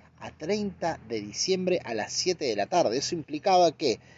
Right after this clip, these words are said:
treinta y uno y primero no íbamos a poder hacer nada. Recién el dos de diciembre íbamos a poder intentar llevarlo a un mecánico, si teníamos un poco de fortuna de nuestro lado,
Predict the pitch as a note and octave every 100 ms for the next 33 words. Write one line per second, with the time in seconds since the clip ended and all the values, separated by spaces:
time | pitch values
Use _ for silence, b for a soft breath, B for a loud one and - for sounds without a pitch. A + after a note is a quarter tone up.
0 | b - B2 B2+ C#3+ D#3+ G#3+ G3 C#3 B2+
1 | D#3+ F#3+ D3+ D3+ C#3+ - A#2 - C3 -
2 | A#2 B2 A2 G2+ A2+ - - G#3 C#3+ B2+
3 | E3 C#4 A3 E3+ C#3+ - G3 A#3 A3+ D#3+
4 | B B B - D#3+ F3 C#3+ C3+ A2+ C#3
5 | D#3+ D#3+ C3+ B2+ A#2 - F#2+ A2+ D#3+ F#3+
6 | F#3+ G3 G#3 G3+ F#3+ F#3+ F3+ F#3+ G3 b
7 | b b _ _ _ _ A2 F#2+ _ _
8 | _ _ _ _ - G2+ F#2+ G#2 B2 A#2
9 | - G#2 - C3 B2 A#2 - A2 A2+ D#3
10 | D3+ A#2+ A#2+ - A2+ C#3+ F3+ F3